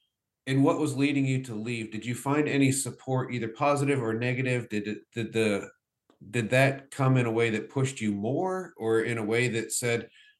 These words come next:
"We're here for you and understand and we'll support you in this decision." What, what did that kind of feel like or sound like?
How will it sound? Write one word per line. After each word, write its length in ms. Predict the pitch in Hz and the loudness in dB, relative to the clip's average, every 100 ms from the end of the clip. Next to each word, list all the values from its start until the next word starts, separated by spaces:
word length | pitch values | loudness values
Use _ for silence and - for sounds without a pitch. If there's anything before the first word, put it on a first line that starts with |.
| - 127 | -4 0
"We're 80 | |
here 260 | 127 139 147 | 2 4 4
for 220 | 147 127 | 4 2
you 160 | 120 117 | 2 2
and 100 | 110 | 0
understand 540 | 113 104 - 117 110 | -2 -4 -4 -2 0
and 80 | 104 | 0
we'll 100 | 104 | 0
support 380 | - 113 113 104 | -2 -2 -2 0
you 140 | 104 | 0
in 80 | 101 | 0
this 140 | 98 | -4
decision." 680 | - 92 131 139 143 139 135 - | -6 -4 0 2 2 -2 -4 -6
What, 240 | 131 135 | -6 -4
what 100 | 135 | -4
did 160 | 143 135 | -4 2
that 280 | 123 127 - _ | 2 2 -4 _
kind 200 | 120 107 | -6 -6
of 60 | |
feel 220 | - 120 110 | -4 -4 -2
like 160 | 104 | -2
or 60 | 98 | -4
sound 300 | - 104 101 | -6 -4 -4
like? 220 | 90 | -8